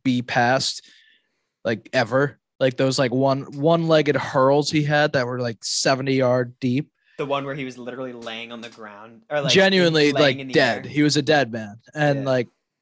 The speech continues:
Speaker 1: he somehow tossed it out there anyway.
Speaker 2: Mm.
Speaker 1: Anyway, and then they lost. So that was sick. <laughs> Bengals are at plus one seventy right now. I love those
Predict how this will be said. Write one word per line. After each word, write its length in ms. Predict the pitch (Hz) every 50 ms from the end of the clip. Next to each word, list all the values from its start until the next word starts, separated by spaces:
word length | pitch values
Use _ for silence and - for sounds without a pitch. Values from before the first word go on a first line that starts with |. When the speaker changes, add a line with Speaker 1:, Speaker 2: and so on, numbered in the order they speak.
| _ _ - - -
Speaker 1:
he 180 | 147 147 143 131
somehow 520 | - - 147 135 127 127 127 120 120 110 - _ _ _
tossed 340 | - 139 135 131 123 - -
it 60 | 131
out 160 | 127 123 123 -
there 120 | 131 123
anyway. 300 | 123 123 127 131 139 139 139 - _ _ - - _ _ _ _ _ -
Speaker 2:
Mm. 120 | 113 110
Speaker 1:
Anyway, 440 | 165 160 147 139 131 123 117 110 - - _ _ _ _ _ _
and 100 | 156 156 160
then 100 | 156 151
they 100 | 143 135
lost. 480 | 131 127 120 117 107 - - - -
So 80 | - 147
that 100 | 139 131
was 100 | 123 117
sick. 580 | - - 127 135 - - - - - - - - _
<laughs> 60 | _ _ _ _ _ _ _ _ _ _ _ _ _ - - - - - - - - - - - _ _ _ _ _ _ _ _ -
Bengals 460 | - 147 151 190 233 294 311 277 - 214
are 120 | 190 165
at 180 | 165 143 - -
plus 400 | - - 160 160 185 175 - 156
one 220 | 151 147 156 170
seventy 440 | 165 - - 139 139 147 160 170 175
right 200 | 180 185 185 190
now. 220 | 190 190 196 190 -
I 100 | 143 156
love 360 | 151 135 131 131 127 120 123
those 220 | - 117 110 -